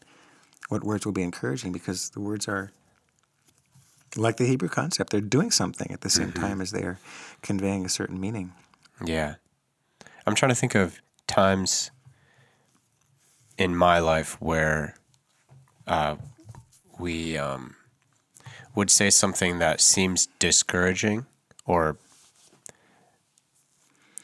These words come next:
Speaker 2: or, uh, sad, and it has the opposite encouraging effect,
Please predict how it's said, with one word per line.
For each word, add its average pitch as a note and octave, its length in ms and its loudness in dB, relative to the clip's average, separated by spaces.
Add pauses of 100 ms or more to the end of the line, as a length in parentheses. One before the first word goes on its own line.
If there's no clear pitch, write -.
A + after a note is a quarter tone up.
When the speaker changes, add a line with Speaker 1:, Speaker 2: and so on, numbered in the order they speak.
(140)
Speaker 2:
or, D#2+ 340 2
uh, C2+ 500 0
sad, E2+ 580 4 (280)
and F2+ 100 0
it - 100 0
has E2 240 2
the D#2+ 120 0
opposite - 480 -2 (100)
encouraging D#2 640 -4
effect, - 480 -6